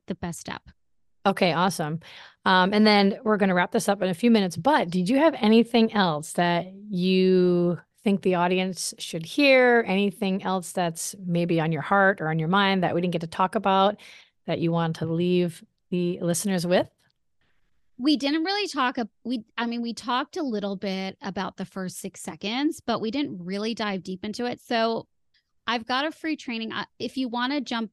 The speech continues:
Speaker 1: into that free training, you're welcome to. It's called the Six Second Sell, and I can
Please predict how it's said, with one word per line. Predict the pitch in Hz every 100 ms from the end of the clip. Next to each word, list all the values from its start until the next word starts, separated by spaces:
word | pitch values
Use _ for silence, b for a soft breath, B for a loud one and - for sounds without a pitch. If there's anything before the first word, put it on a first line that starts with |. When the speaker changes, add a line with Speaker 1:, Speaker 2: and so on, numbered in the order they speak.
| -
Speaker 1:
into | 208 208 - 190
that | 180 -
free | - 190
training, | - 202 277
you're | 233
welcome | 190 185 220 220
to. | 262 277
It's | 214 -
called | - 202
the | 208
Six | - 202
Second | - 214 190 190
Sell, | - 196 202
and | 196
I | 190
can | 202 196 190